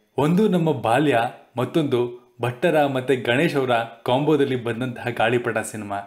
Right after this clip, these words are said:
ಈಗ ಇದರ ಸೀಕ್ವೆಲ್ ಗಾಳಿಪಟ ಟೂ ಬಂದಿದೆ. ಭಟ್ಟರ ಸಿನಿಮಾಗಳನ್ನ ನೋಡ್ಕೊಂಡು ಬೆಳೆದಿರುವಂತಹ ನಾವು ಭಟ್ಟರ ಸಿನಿಮಾನ ರಿವ್ಯೂ ಮಾಡೋಷ್ಟು ದೊಡ್ಡವರಲ್ಲ. ಆದ್ರೆ ಇವತ್ತು ರಿಲೀಸ್ ಆಗ್ತಾ ಇರುವಂತಹ ಸಿನಿಮಾದ ಪ್ರೀಮಿಯರ್ ನೋಡಿ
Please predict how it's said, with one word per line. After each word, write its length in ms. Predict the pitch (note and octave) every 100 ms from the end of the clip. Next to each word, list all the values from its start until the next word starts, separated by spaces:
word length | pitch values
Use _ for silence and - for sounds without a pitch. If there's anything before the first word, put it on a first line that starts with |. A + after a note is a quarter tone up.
| - _ _
ಈಗ 160 | D#3 G3+
ಇದರ 340 | G#3+ F3 E3+
ಸೀಕ್ವೆಲ್ 480 | E3+ D#3 C#3+ C3 A2 - - -
ಗಾಳಿಪಟ 440 | B2 C3+ F3+ F3+ D3+
ಟೂ 320 | D3 D#3 D3+
ಬಂದಿದೆ. 720 | B2+ A2+ A2 A2 A2 - _ _ A#2
ಭಟ್ಟರ 280 | B2+ B2+ F#3+
ಸಿನಿಮಾಗಳನ್ನ 720 | F#3 C#3 C#3+ C#3+ C3+ C#3 C3+
ನೋಡ್ಕೊಂಡು 400 | C3 C#3+ C3+ C3
ಬೆಳೆದಿರುವಂತಹ 640 | A2+ B2 C#3 C#3+ C3+ B2
ನಾವು 640 | A#2 A2 A2 A2 G#2+ _ -
ಭಟ್ಟರ 340 | B2+ B2+ F#3+ F3
ಸಿನಿಮಾನ 520 | F3 D3 D3 D3 C#3
ರಿವ್ಯೂ 280 | B2+ C3+ C#3+
ಮಾಡೋಷ್ಟು 460 | C3+ C3 B2+ C3+
ದೊಡ್ಡವರಲ್ಲ. 420 | A2+ A2 A#2 G#2 G2+ - _ _
ಆದ್ರೆ 560 | B2+ F3 D3 C#3 C#3 -
ಇವತ್ತು 340 | C#3+ F3 F#3 D#3+
ರಿಲೀಸ್ 320 | C3 F#3 F3
ಆಗ್ತಾ 240 | E3+ F3
ಇರುವಂತಹ 340 | D#3 D3+ D3 D3+
ಸಿನಿಮಾದ 520 | D3 C3+ D#3 D#3+ D#3
ಪ್ರೀಮಿಯರ್ 480 | D3+ E3 F#3+ G3 C#3
ನೋಡಿ 320 | C#3 B2